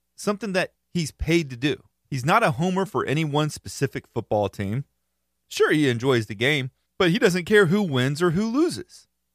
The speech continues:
He really doesn't. He doesn't pull for teams. He is about as unbiased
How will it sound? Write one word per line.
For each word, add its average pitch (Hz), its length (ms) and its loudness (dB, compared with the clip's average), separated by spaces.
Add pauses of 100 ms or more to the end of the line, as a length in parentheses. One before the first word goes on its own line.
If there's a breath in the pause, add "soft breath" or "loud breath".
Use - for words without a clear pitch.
(120)
He 170 120 -4
really 240 260 -2
doesn't. 160 360 0
He 120 80 -8
doesn't 208 340 -2
pull 208 180 0
for 175 120 -10
teams. - 440 -6 (160)
He 233 300 0
is 214 120 0
about 156 340 2
as 117 220 2 (160)
unbiased 165 1080 -2